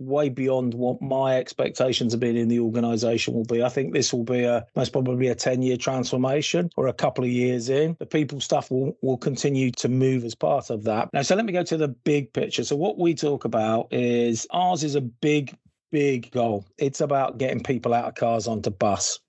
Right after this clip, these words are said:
Right? It's about modal shift. And we're working with government, government helping to fund bus and do things quite creatively, working with local authorities and mayors about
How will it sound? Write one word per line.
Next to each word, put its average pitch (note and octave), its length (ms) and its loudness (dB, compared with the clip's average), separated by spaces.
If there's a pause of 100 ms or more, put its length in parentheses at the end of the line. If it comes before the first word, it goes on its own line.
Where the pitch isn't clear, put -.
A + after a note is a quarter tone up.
(100)
Right? C3+ 380 0
It's D#3 200 -4
about C#3+ 200 2
modal C3+ 480 0
shift. - 480 -2
And D3 180 -4
we're F#3 160 2
working E3 380 0
with C3 160 -6
government, D3 400 0
government D3 320 -2
helping C#3 320 0
to B2 100 -4
fund C3 380 -2
bus E3+ 320 0
and B2 180 -4
do A#2+ 140 0
things B2 400 0
quite - 260 0
creatively, C3+ 640 0
working C3 360 0
with A#2 100 0
local B2+ 360 0
authorities C3+ 600 0
and A#2+ 140 0
mayors B2+ 400 0
about B2 360 0